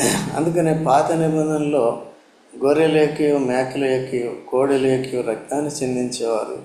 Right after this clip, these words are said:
అది కేవలం సాదృశ్యంగానే పెట్టాడు కానీ, మనిషి పాపం,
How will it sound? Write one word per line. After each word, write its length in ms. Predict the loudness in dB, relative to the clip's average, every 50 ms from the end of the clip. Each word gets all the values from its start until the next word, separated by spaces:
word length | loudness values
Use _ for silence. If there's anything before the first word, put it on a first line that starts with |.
| -18 -20 -20 -20 -20 _ _ _ _ _ -4
అది 140 | -2 -2 -2
కేవలం 480 | 0 2 2 2 4 2 2 2 0 0
సాదృశ్యంగానే 1000 | 0 2 2 2 2 2 2 0 0 0 -2 -2 -2 0 0 0 0 0 0 0
పెట్టాడు 460 | 0 0 -2 -2 0 0 0 0 0
కానీ, 460 | 0 0 -2 -2 -2 -4 -6 -8 -12 -16 -20 -20 _ _ _ _ _ -12
మనిషి 360 | -6 -2 0 0 0 0 0 0
పాపం, 580 | 2 2 4 4 2 2 0 -2 -2 -4 -4